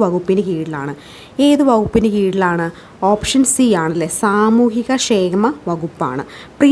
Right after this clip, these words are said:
സ്കൂൾ കുട്ടികളുടെ പഠനത്തിനായി വിദ്യാഭ്യാസ വകുപ്പ് തയ്യാറാക്കിയ വർക്ക് ബുക്ക് ഏതാണ്? ഏതാണ് ആ വർക്ക് ബുക്ക്? ഓപ്ഷൻ സി കളിത്തോണിയാണ്. ട്രൈബൽ മേഖലയിൽ ആയിരം ജനങ്ങൾക്കുണ്ടെങ്കിൽ എത്ര അംഗനവാടികൾ ലഭിക്കും? ഒരു ട്രൈബൽ മേഖല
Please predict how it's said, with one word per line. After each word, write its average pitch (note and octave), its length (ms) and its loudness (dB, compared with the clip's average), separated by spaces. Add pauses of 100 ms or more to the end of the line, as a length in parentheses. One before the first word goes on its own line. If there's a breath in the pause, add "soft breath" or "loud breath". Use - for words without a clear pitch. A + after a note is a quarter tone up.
(120)
സ്കൂൾ F#4 260 4
കുട്ടികളുടെ C4 440 0
പഠനത്തിനായി G#3 560 0
വിദ്യാഭ്യാസ G#3 540 0 (100)
വകുപ്പ് G#3 300 0
തയ്യാറാക്കിയ F#3+ 640 0 (100)
വർക്ക് F#3 400 0
ബുക്ക് E3 300 -4
ഏതാണ്? C#3+ 280 -6 (540 loud breath)
ഏതാണ് A#3+ 300 4
ആ G#3 80 2
വർക്ക് G3+ 340 -2
ബുക്ക്? F#3 260 -4 (440 loud breath)
ഓപ്ഷൻ A#3+ 340 2
സി B3+ 80 2 (160)
കളിത്തോണിയാണ്. G3 880 2 (500 loud breath)
ട്രൈബൽ C4+ 480 4
മേഖലയിൽ A#3+ 400 2 (240)
ആയിരം C4+ 400 4
ജനങ്ങൾക്കുണ്ടെങ്കിൽ A3 720 4 (100)
എത്ര - 200 -6 (100)
അംഗനവാടികൾ G3+ 600 2
ലഭിക്കും? D3 320 -6
ഒരു A3 120 -4
ട്രൈബൽ G3+ 360 0
മേഖല G#3+ 180 0